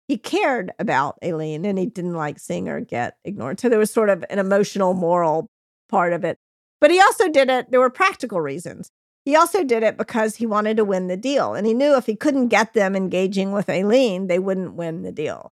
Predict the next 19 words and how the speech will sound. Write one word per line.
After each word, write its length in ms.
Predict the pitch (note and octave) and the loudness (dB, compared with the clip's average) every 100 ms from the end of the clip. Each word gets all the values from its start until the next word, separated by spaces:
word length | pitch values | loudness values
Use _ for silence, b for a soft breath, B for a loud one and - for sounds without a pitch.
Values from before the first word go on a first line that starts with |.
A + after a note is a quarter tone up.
| _ _ _ - | _ _ _ 2
And 340 | G#3 A3 G#3+ | 4 4 2
I 100 | B3+ | 2
think 220 | D4+ G4 | 4 2
that 300 | C#4+ A#3+ A#3+ | 4 2 2
is 160 | - G3+ | 0 -2
a 40 | |
good 300 | F#3+ G3+ G3 | -2 0 0
example 720 | F#3 F3+ F3 F3+ F3+ F3+ F3+ - | -2 -6 -6 -6 -6 -6 -8 -6
of 420 | E3+ E3+ E3 - - | -4 -4 -6 -12 -16
an 140 | F#3 | -4
upstander 560 | A#3 A3 - G3 F#3 F3+ | -4 -2 -2 -2 -2 -4
using 300 | F#3 F3+ F#3 | -6 -8 -8
an 100 | C#3+ | -4
I 180 | D#3 F3 | -4 -4
statement 560 | - D#3+ - C#3 C3+ | -6 -8 -6 -10 -14
to 80 | D#3+ | -16
point 320 | - F3 D3+ | -12 -10 -8
out 260 | D#2+ C2 _ | -8 -12 _
bias. 580 | A#1+ G1+ - - - | -10 -10 -14 -18 -20